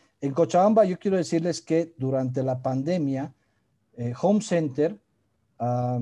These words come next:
que tiene un e-commerce extraordinario, dense una vuelta por su e-commerce y es realmente extraordinario, ha logrado que el treinta por ciento de sus ventas sean a través de su e-commerce. Treinta por ciento de sus ventas.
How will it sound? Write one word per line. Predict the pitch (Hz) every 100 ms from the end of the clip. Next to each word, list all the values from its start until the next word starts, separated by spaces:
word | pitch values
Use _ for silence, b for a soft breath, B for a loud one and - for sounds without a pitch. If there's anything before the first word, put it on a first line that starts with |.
| 123 _ -
que | 131
tiene | 127 151 160 156 143
un | 143 139 151
e-commerce | 151 127 156 143 123 127
extraordinario, | 117 - - 123 120 131 143 143 151 254
dense | 123 131 139
una | 135 135
vuelta | 127 135 127 113
por | 113 104
su | 120
e-commerce | 123 123 131 131 117 117
y |
es | 117
realmente | 117 120 127 127
extraordinario, | 123 - 123 127 135 113 147 - b b b -
ha | 175
logrado | 220 190 175 175 180
que | -
el | 143 127
treinta | 202 277 247 180
por | 147 131
ciento | 165 180 151
de |
sus | - 123
ventas | 139 151 165
sean | 139 156
a | 139
través | 127 127 135 127
de | 135 139 _ _ _
su | - - 131
e-commerce. | 127 131 - - _ _ _ _ _ _ _ _ _ _ -
Treinta | 190 208 208 214 208 196 190 _ _ _
por | - 127 120
ciento | - 170 175 - 185
de | 127 127
sus | 127 113
ventas. | 131 160 123 98 -